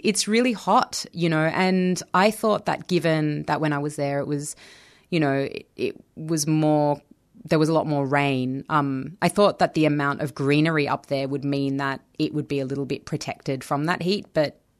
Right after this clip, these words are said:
in my experience, it wasn't. And I can only imagine what it's like in dry season when that greenery isn't there, because it was really hard to even be outside for a few minutes outside of air conditioning.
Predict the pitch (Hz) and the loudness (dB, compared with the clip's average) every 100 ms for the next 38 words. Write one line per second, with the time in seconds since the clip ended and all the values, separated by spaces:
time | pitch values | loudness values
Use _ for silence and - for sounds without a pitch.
0 | - 170 165 175 147 - 160 143 - 135 | -2 2 4 2 0 -4 -4 -4 -6 -6
1 | 139 131 131 160 151 170 175 170 160 143 | -6 -4 0 0 2 0 0 0 2 4
2 | 147 147 135 131 143 - 135 135 - - | 4 0 -2 -4 -6 -6 -4 -4 -8 -18
3 | - 156 139 127 135 139 - 131 127 127 | -8 -2 -2 0 0 0 -2 -2 -2 -4
4 | 127 127 - - - 147 135 131 135 - | -4 -8 -12 -20 -6 -2 0 0 -2 -2
5 | 135 135 135 127 127 151 147 135 117 123 | 0 0 0 -2 2 2 2 0 -6 -8
6 | 135 - - - _ _ 170 156 160 156 | -12 -20 -20 -20 _ _ 0 2 2 2
7 | 143 135 - - 165 170 156 147 139 165 | 2 -2 -8 -4 0 0 0 -2 0 0
8 | 170 160 151 143 135 - 139 139 135 139 | 0 0 2 0 0 -6 -6 -4 -4 -2
9 | 131 135 131 123 - 131 131 131 135 - | -2 -2 -6 -6 -4 -4 -4 -6 -8 -14
10 | _ - 151 143 - 143 135 127 123 - | _ -4 -2 -2 -2 -2 0 -4 -6 -10
11 | - 135 - 135 135 - 135 - 135 120 | -8 -6 -4 -4 -4 -6 -10 -8 -8 -8
12 | - 117 117 - | -10 -10 -10 -14